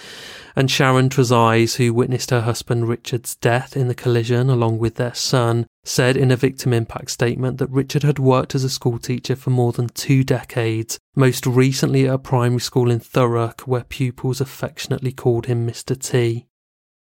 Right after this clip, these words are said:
Following her husband's death, Missus Trezise resigned from her own job teaching vulnerable children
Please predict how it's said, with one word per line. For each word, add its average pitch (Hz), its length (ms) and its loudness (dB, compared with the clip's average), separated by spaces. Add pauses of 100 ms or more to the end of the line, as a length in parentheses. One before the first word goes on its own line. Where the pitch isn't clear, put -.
(460)
Following 139 500 2
her 123 160 2
husband's 117 460 -2
death, 117 400 -4
Missus 123 380 -4
Trezise 113 640 -2
resigned 123 420 4
from 123 140 0
her 113 180 -2
own 117 220 0
job 113 240 -6
teaching 120 400 -6
vulnerable 131 480 2
children 113 680 -2